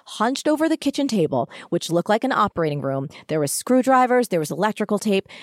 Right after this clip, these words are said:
and then in about a dozen little pieces was a completely dismantled Tropicana orange radio.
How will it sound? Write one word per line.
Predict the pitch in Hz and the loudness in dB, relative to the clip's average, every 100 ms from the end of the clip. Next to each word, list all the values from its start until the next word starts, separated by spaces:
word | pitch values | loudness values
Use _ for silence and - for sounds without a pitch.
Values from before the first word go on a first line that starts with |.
| - | -6
and | 180 | 0
then | 202 | 2
in | 220 | 2
about | 202 180 170 | 2 2 2
a | - | -2
dozen | 160 - 214 233 262 | -6 0 0 2 0
little | 262 233 | 0 0
pieces | - 214 208 165 143 - | -2 -4 -2 0 0 -2
was | 160 175 | -2 -2
a | 175 | -2
completely | - 175 - 220 226 233 | -4 -6 -4 -4 -2 -2
dismantled | 196 - 180 170 165 156 | -2 -2 -2 -2 -2 -4
Tropicana | - - 151 175 185 147 | -2 -2 -2 -4 -4 -4
orange | - 143 139 | -2 -4 -4
radio. | 131 110 | -4 -4